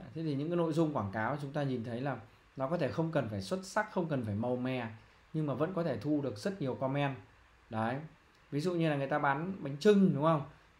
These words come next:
Nhưng người ta quay một cái video trông cái bánh chưng rất là ngon thì người ta sẽ có nhiều comment, nhưng mà phải là bán vào dịp Tết, bởi vì tính thời điểm. Còn bây giờ mà cái video này chạy thì không ai mua cả. Đó. Ok. Đấy.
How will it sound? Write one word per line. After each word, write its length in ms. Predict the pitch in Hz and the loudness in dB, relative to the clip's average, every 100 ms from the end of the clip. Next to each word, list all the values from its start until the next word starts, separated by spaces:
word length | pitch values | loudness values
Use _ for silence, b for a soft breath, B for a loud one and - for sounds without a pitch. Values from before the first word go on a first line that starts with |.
| - | -10
Nhưng 80 | 143 | -6
người 80 | 135 | -6
ta 80 | 135 | 0
quay 160 | 160 156 | 4 4
một 100 | 139 | 2
cái 80 | 147 | 0
video 440 | 156 147 151 143 | 0 0 0 0
trông 220 | 139 151 143 | -2 -2 -2
cái 80 | |
bánh 140 | 131 127 | -4 -2
chưng 200 | 160 143 | -2 -2
rất 120 | 196 | -2
là 80 | 135 | -2
ngon 340 | 127 143 143 135 B B - - | 2 2 2 -4 B B -12 -2
thì 380 | 127 123 117 117 120 | 0 2 -2 -4 -8
người 100 | 120 | -4
ta 180 | 135 131 | -4 -4
sẽ 260 | 139 156 160 | -4 -8 -6
có 140 | 120 123 | -4 -2
nhiều 220 | 143 - | -2 -2
comment, 340 | 135 139 139 | -2 0 4
nhưng 200 | 185 196 | 4 6
mà 100 | 165 | 4
phải 200 | - 113 | 2 0
là 60 | 107 | 2
bán 200 | 110 147 | 2 0
vào 100 | 151 | 0
dịp 140 | 123 - | -2 0
Tết, 200 | 165 185 - | 0 0 -4
bởi 120 | 120 | -4
vì 100 | 110 | -4
tính 200 | 113 139 | -2 0
thời 140 | 170 143 | 2 2
điểm. 180 | 117 85 - b b b b | 2 -2 -8 b b b b
Còn 120 | 127 | 2
bây 120 | 156 | 4
giờ 180 | 165 156 | 8 8
mà 100 | 139 | 6
cái 120 | 135 160 | 2 0
video 280 | 151 151 | 2 0
này 120 | 139 120 | 0 -2
chạy 180 | 139 120 | -4 -6
thì 100 | 104 | -6
không 140 | 143 | -4
ai 100 | 135 | -2
mua 220 | 147 143 | 0 0
cả. 220 | 113 87 80 101 | -2 -6 -10 -6
Đó. 420 | 107 123 143 160 160 B B B B - - - - _ - _ - - - - - | 0 4 4 0 -4 B B B B -20 -20 -20 -20 _ -20 _ -12 -12 -12 -20 -10
Ok. 160 | 131 135 | -6 4
Đấy. 880 | 160 156 143 - - - _ - | 6 6 4 -8 -20 -20 _ -16